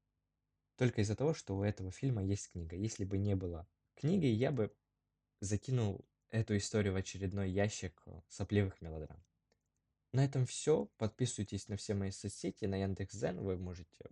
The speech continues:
прочитать всё вышесказанное только в кратком варианте.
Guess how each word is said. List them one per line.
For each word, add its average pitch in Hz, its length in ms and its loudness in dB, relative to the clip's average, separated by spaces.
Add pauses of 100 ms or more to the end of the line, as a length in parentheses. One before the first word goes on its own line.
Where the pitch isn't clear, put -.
прочитать - 760 -10 (460)
всё 98 240 0
вышесказанное 92 720 -6
только 87 420 -8 (360)
в - 40 -20
кратком 92 600 -4
варианте. 113 560 -2